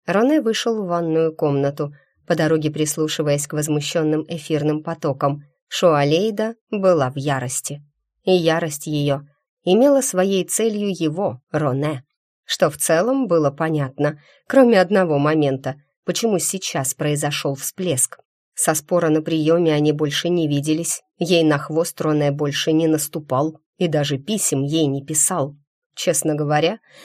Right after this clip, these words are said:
единственное, что ему хотелось бы ей написать, звучало не слишком-то подобающе грозному черному колдуну. «Прости, я вел себя как идиот.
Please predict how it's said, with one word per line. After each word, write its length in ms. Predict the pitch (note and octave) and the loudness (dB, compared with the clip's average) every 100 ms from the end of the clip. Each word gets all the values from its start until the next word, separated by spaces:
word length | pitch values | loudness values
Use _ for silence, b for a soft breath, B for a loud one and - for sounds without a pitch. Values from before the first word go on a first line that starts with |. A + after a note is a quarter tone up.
| B _ | B _
единственное, 800 | F3 G#3+ E4 E4+ B3 B3+ A#3 G#3 | -2 0 0 0 0 2 2 -2
что 180 | - G3 | -4 -4
ему 320 | F3 E3+ G3 | -2 -2 -2
хотелось 580 | - D#3 F#3+ D3 C#3+ D3 | -6 -4 -2 -2 -2 -2
бы 120 | D3+ | 0
ей 220 | D3+ D3+ | 2 2
написать, 640 | D3 D3+ E3+ - A#3+ - _ _ _ - | 0 -2 -4 0 -2 -2 _ _ _ -8
звучало 520 | G3+ A3 - B2+ C#3+ | -4 -4 0 -2 0
не 180 | E3+ F3 | -2 -2
слишком-то 560 | - B2+ - D3 C#3+ | -4 -6 -6 -6 -6
подобающе 840 | C#3+ D3 C#3+ E3+ F3+ D3 - D3 - - | -4 0 2 2 0 0 -6 -8 -8 -6
грозному 640 | E3 E3 C#3+ D3 C#3+ C#3+ | -2 0 0 0 0 -2
черному 600 | - F3 C#3+ D3 D3 C#3+ | -2 -2 0 0 0 -2
колдуну. 640 | E3 D#3 D#3+ E3+ D3 D3 _ _ _ _ - | -2 -2 -2 -2 -2 -4 _ _ _ _ -4
«Прости, 540 | C#3+ C3 - - - B B - | -2 -2 -6 -10 -12 B B -6
я 220 | E3 D#3+ | 0 2
вел 240 | D3 D#3 F3+ | 4 2 0
себя 360 | - F#3+ G3 | -2 -2 -4
как 320 | G3 A#2+ B2+ - | -2 -6 -6 -8
идиот. 560 | F3+ C#3+ C#3 - - | -6 -6 -6 -10 -16